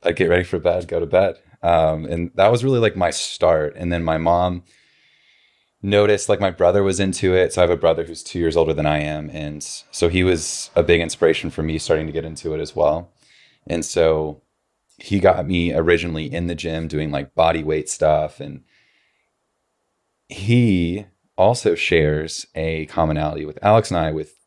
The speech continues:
uh, Josh Wildeman as well. So, like, my brother went through the same Wildeman approach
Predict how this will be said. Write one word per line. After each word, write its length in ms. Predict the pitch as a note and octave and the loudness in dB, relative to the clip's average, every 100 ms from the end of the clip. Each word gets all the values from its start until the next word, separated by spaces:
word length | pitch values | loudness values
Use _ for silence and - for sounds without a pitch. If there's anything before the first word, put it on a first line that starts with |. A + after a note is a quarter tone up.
| _ - | _ -12
uh, 320 | D#2 D2+ D2+ | -10 -10 -12
Josh 380 | D2+ E2+ D#2+ - | -4 0 0 0
Wildeman 440 | D#2+ D#2+ D#2 D#2 | -2 -2 -4 -6
as 160 | D#2 - | -10 -4
well. 360 | F2+ F2+ E2 | 2 2 2
So, 160 | E2 - | -2 -4
like, 100 | D#2+ | -4
my 140 | D#2+ | -4
brother 280 | D2+ F2 E2 | 2 2 4
went 160 | E2 - | 0 -4
through 140 | E2+ | -10
the 80 | D#2 | -10
same 520 | - D#2+ D2+ D2+ D#2 _ _ _ _ _ _ - | -10 -8 -8 -10 -16 _ _ _ _ _ _ -12
Wildeman 800 | - F#2 F#2 F#2 F2 E2 D#2+ D#2 | 2 4 4 2 -2 -2 -4 -8
approach 680 | - - G2 F2 D#2+ - - | -10 0 2 2 0 -8 -10